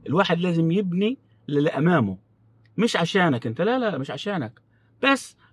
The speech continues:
عشان المساءلة أمام رب العالمين فقط لا غير. بديش أطول في هذا الموضوع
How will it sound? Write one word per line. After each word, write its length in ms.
عشان 240
المساءلة 840
أمام 240
رب 180
العالمين 440
فقط 360
لا 100
غير. 200
بديش 220
أطول 240
في 80
هذا 120
الموضوع 420